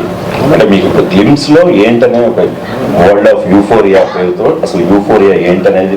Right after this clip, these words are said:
పరిచయం చేయడం జరిగింది తప్పితే సొసైటీలో ఏం జరుగుతున్నాయి, ఇప్పుడు మన సిటీ కల్చర్ ఎలా ఉంది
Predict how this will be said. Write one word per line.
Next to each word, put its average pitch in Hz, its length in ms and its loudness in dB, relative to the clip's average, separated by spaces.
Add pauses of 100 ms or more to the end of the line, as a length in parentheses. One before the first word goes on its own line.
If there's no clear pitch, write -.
పరిచయం 92 320 -2
చేయడం 80 220 0 (480)
జరిగింది - 340 2
తప్పితే - 280 0 (380)
సొసైటీలో 104 500 2 (420)
ఏం 113 180 2
జరుగుతున్నాయి, 82 480 -2 (600)
ఇప్పుడు 98 200 2
మన 90 180 2
సిటీ - 240 0
కల్చర్ 85 300 0
ఎలా - 120 2 (100)
ఉంది 76 200 -4